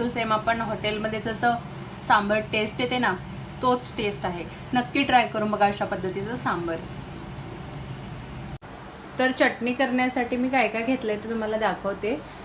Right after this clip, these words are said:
तर खोबरं घेतलेलं आहे, थोडेसे शेंगदाणे घेतलेले आहेत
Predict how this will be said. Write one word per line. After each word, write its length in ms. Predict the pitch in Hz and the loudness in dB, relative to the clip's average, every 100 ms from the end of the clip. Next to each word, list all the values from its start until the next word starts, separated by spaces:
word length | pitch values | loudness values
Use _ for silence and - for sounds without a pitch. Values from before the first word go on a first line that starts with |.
| - - - | -14 -10 -6
तर 80 | 240 | 0
खोबरं 440 | 254 226 185 220 226 | 4 4 2 0 2
घेतलेलं 380 | 247 240 220 220 | 0 2 2 2
आहे, 280 | 202 226 247 - - - - | 2 -2 -4 -8 -14 -10 0
थोडेसे 340 | 220 214 240 | 2 4 2
शेंगदाणे 500 | 233 240 208 202 214 | 0 0 2 2 2
घेतलेले 380 | 220 226 214 214 | -2 -2 0 0
आहेत 240 | 202 214 | 0 -2